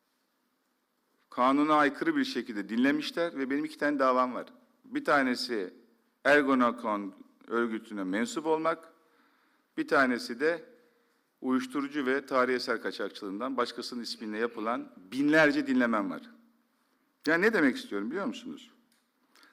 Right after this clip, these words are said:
Sadece telefonlarımızdan yola çıkarsak, milli değerler konusunda kimin doğru noktada, kimin yanlış noktada olduğunu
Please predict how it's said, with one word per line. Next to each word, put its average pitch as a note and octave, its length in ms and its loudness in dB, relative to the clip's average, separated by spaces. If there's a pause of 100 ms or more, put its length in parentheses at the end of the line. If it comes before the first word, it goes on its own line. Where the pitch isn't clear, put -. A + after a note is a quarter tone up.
Sadece F#3 500 2
telefonlarımızdan D3 840 4
yola C#3 240 4
çıkarsak, - 480 -4 (1800)
milli C3+ 340 2
değerler D#3 380 6
konusunda C3 460 -2
kimin D3 380 -6
doğru C#3 260 4
noktada, A2 420 0
kimin D#3 240 -8
yanlış C3+ 340 0
noktada A#2 360 -4
olduğunu A2+ 540 -4